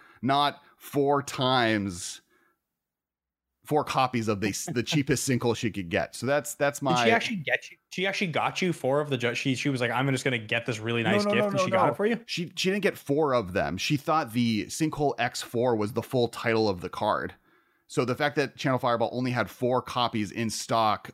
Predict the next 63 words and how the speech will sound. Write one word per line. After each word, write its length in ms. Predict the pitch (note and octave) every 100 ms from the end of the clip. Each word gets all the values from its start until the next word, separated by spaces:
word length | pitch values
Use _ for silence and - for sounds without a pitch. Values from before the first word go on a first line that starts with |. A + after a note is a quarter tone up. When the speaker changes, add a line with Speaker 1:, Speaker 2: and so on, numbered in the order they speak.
| -
Speaker 1:
of 480 | A2+ A2+ G#2+ F#2+ -
the 100 | G2+
Judge 380 | G#2 A#2+ A2
promo 400 | - A2 G#2 G#2
is 80 | G2+
the 60 | -
Speaker 2:
Oh, 40 |
Speaker 1:
reason 220 | A#2+ G#2
she 140 | G2+ A#2+
Speaker 2:
oh, 20 |
Speaker 1:
got 220 | A#2 -
Speaker 2:
so 100 | G#2+
she 60 | B2
Speaker 1:
that 140 | A2+
Speaker 2:
got 120 | D#3
you 60 | G2+
Speaker 1:
one. 220 | F#2 F#2
Speaker 2:
one 240 | C#3 E3 E3+
of 120 | C3+
them. 180 | A#2+ F#2+ -
She 160 | - D3
got 180 | C3+
you 80 | C#3
one 200 | B2 C3+
of 120 | B2
Speaker 1:
Well, 100 | C3
Speaker 2:
them. 80 | F3
Speaker 1:
no, 40 | D#3
Speaker 2:
I 40 |
Speaker 1:
she, 100 | -
Speaker 2:
get 100 | -
Speaker 1:
I, 100 | D3+
Speaker 2:
you. 160 | B2 F#2
Speaker 1:
luckily 280 | C#3+ D#3 D3+
we 100 | C#3
got 200 | C3 -
there 200 | A#2 G2+
before 500 | G#2+ B2 D3 C#3+ E3+
she, 120 | E3 E3+ F#3+
Speaker 2:
<laughs> 160 | A2+ -
Speaker 1:
they, 160 | C#3
we 160 | C3 D3+
were 100 | D#3
able 160 | D3 C3
to 100 | A#2+
get 120 | D3
the 80 | C3
Speaker 2:
Okay. 60 |
Speaker 1:
Channel 160 | C3 A#2+
Fireball, 340 | B2 A#2 A#2
and 80 | G#2+
they 80 | A2+
were 140 | A2+
kind, 380 | - G#2+ G#2 G2+
and 140 | G2
they, 140 | F#2+ F#2+
they, 160 | G2
they 240 | - G#2 G2
let 160 | F#2+
us 160 | F2+ -
do, 420 | - G2+ F2+ F2+ -
um, 520 | F2+ E2+ C2+ D2+ F2 - - _ -
uh, 360 | F2+ D#2+ C#2